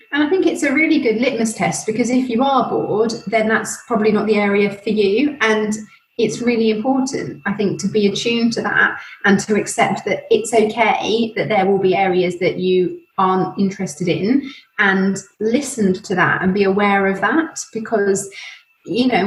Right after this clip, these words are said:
we work for an extraordinary long amount of time as a proportion of our lives. It's really important that you find something that you enjoy, because if you enjoy it, it doesn't really feel like work.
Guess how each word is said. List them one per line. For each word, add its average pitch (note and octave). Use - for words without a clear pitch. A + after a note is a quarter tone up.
we G#3+
work C4
for F#3+
an F#3
extraordinary G3+
long G3+
amount G3+
of F#3+
time F3
as F#3+
a F#3+
proportion G3
of F3
our E3+
lives. G3
It's -
really G#3+
important F#3+
that F3
you F#3
find G3
something F3+
that -
you F#3+
enjoy, F#3
because G#3
if G3
you G3+
enjoy G#3
it, E3+
it F#3+
doesn't F#3
really F3
feel F3
like C#3+
work. -